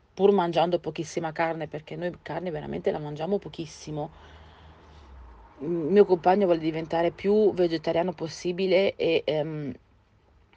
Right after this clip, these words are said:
comunque, ehm, avere un'alimentazione più sana possibile, per quello che sono i ritmi di una vita moderna e, ehm, purtroppo molto stressante. Poi,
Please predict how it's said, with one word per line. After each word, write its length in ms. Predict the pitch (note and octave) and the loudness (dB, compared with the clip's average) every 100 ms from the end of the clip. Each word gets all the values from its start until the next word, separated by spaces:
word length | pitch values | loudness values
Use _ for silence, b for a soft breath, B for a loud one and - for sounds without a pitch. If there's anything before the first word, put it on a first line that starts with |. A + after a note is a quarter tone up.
| _ - | _ -12
comunque, 540 | - E3+ F3+ - F#3 | -4 0 0 4 4
ehm, 600 | - E3 E3+ E3 D#3+ D#3 - | 4 0 0 -4 -6 -8 -6
avere 240 | D3 E3+ | -2 -2
un'alimentazione 800 | F3+ E3 D#3+ D#3+ D#3 D#3 D3 D#3 | 0 -2 -4 -6 -8 -8 -8 -8
più 100 | D#3+ | -10
sana 240 | - C3+ | -10 -10
possibile, 500 | D#3 D3 - - D3 | -10 -14 -16 -10 -8
per 140 | D3 C#3+ | -6 -4
quello 240 | D3 E3+ | 0 0
che 100 | F3 | 0
sono 400 | D#3 F3 F#3 G3 B B B B | -4 -2 2 2 B B B B
i 120 | F#3 G3 | 6 10
ritmi 400 | G3+ G3+ G3 G#3 | 10 10 2 2
di 80 | |
una 160 | F#3+ F3 | 2 0
vita 300 | E3+ F3+ F3 | 0 0 0
moderna 880 | F3 D#3+ E3 E3 D#3+ E3+ D#3+ D#3+ - | 0 2 4 6 4 0 0 2 0
e, 320 | - E3 E3 | -2 -2 -2
ehm, 640 | - D#3 D#3 D#3 D#3 D3 - _ _ _ _ | -2 -4 -4 -4 -6 -8 -10 _ _ _ _
purtroppo 500 | - F3 F#3 F3+ - | -10 -6 -2 -2 -2
molto 540 | E3 E3+ F#3 F#3 F3 F3+ | -6 0 2 2 0 -4
stressante. 760 | - F3+ E3+ - E3 D#3+ D#3 | -2 -4 -4 0 0 0 -4
Poi, 320 | D#3 E3+ E3+ | -6 0 0